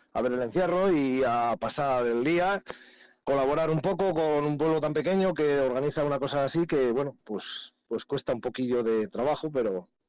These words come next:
pero bueno, con, con, con ánimo, pues, se está haciendo y, y, y, bueno, pues intentaremos que, que llenar el pueblo, que la gente vaya, que se lo pase bien y,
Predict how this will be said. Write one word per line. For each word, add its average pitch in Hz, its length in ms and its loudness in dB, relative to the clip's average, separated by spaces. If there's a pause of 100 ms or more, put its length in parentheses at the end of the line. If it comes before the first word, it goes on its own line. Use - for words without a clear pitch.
pero 117 180 -2
bueno, 113 320 -2
con, 110 420 -8 (800)
con, 143 640 0 (460)
con 147 140 0
ánimo, 180 360 2
pues, 165 180 0
se 147 40 0
está 139 160 -2
haciendo 175 400 2
y, 113 720 2
y, 107 480 -8 (100)
y, 101 60 -10
bueno, 127 300 -4
pues - 300 -10 (220)
intentaremos 123 600 -2
que, 120 420 0 (800)
que 156 120 -2
llenar 165 280 0
el 165 140 -2 (140)
pueblo, 180 260 2
que 160 80 0
la 151 80 2
gente 160 200 0
vaya, 170 200 2
que 165 60 2
se 147 80 -2
lo 147 80 0
pase 156 200 0
bien 165 240 4
y, 117 380 -2